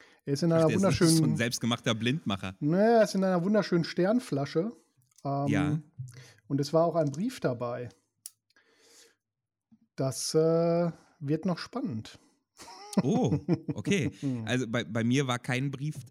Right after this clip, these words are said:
Speaker 2: äh, dabei, dafür, äh, Fragen an uns.
Speaker 1: Ja.
Speaker 2: Ähm,
Speaker 1: Ich habe
Speaker 2: ja,
Speaker 1: Fragen.
Speaker 2: wie machen wir's? Wie
Speaker 1: Ja,
Speaker 2: machen
Speaker 1: wie machen
Speaker 2: wir's?
Speaker 1: wir's? Pass auf, ich kann ja hier erstmal diese Briefsache machen. Also du siehst
Speaker 2: Ja.
Speaker 1: hier diese wunderschöne kleine Rumflasche,
Speaker 2: Oh ja.
Speaker 1: so ein netter
Speaker 2: Ja.
Speaker 1: kleiner Stern.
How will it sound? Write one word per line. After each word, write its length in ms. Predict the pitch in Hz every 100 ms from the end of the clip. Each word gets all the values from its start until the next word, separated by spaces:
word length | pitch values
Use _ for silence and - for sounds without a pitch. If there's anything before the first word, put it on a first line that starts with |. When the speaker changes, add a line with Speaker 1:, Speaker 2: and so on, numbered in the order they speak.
| - 117
Speaker 2:
äh, 220 | 123 120
dabei, 400 | 120 117 127 131
dafür, 500 | 110 113 - 110 -
äh, 220 | 107 104 - _
Fragen 480 | - 117 127 127 98
an 200 | 95 98
uns. 420 | 104 139 - - _ _ _ _ _ -
Speaker 1:
Ja. 560 | 139 127 110 104 156 214 _ _ _ _ _ -
Speaker 2:
Ähm, 640 | 104 107 107 107 107 110 - _ _ -
Speaker 1:
Ich 180 | 160 175
habe 180 | 175 110
Speaker 2:
ja, 120 | 104
Speaker 1:
Fragen. 60 |
Speaker 2:
wie 40 | 160 156
machen 200 | 151 135
wir's? 420 | 107 95 - - - - - _ -
Wie 80 | 107
Speaker 1:
Ja, 40 | 110
Speaker 2:
machen 200 | 156 160
Speaker 1:
wie 60 |
machen 280 | 165 185 175
Speaker 2:
wir's? 160 | 147 143
Speaker 1:
wir's? 60 |
Pass 180 | - 160
auf, 200 | 135 131
ich 80 | 139
kann 180 | - 214
ja 60 | 190
hier 140 | 180
erstmal 320 | 185 190 175
diese 220 | 160 156
Briefsache 640 | 147 139 147 - 120 - 113
machen. 260 | 113 -
Also 180 | 139 151
du 120 | 156
siehst 260 | 151 185 185
Speaker 2:
Ja. 60 | 160
Speaker 1:
hier 80 |
diese 300 | 170 165 151
wunderschöne 580 | 165 185 165 - 160 156
kleine 240 | 156 151 139
Rumflasche, 400 | 143 185 208 208
Speaker 2:
Oh 40 |
ja. 180 | 135 95 - - -
Speaker 1:
so 140 | - 147
ein 100 | 151
netter 200 | 165 113
Speaker 2:
Ja. 80 |
Speaker 1:
kleiner 240 | 98 131 123
Stern. 640 | - 151 151 190 247